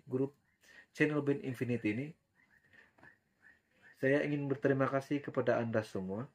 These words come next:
dan saya ber-, juga berdoa semoga anda dan seluruh keluarga anda diberikan kesehatan yang baik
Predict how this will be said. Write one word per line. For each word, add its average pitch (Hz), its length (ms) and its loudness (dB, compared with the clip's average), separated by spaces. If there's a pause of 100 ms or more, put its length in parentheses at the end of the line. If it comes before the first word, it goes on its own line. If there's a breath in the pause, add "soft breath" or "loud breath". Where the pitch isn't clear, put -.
(680 soft breath)
dan 127 480 -2 (400 soft breath)
saya 104 240 2
ber-, 98 160 -6
juga 107 240 2
berdoa 113 640 2
semoga 123 560 -2
anda 135 400 2
dan 117 160 2
seluruh 117 320 -2
keluarga 107 400 0
anda 120 220 -2 (180)
diberikan 120 480 0
kesehatan 117 560 0
yang 113 160 -4
baik 98 240 2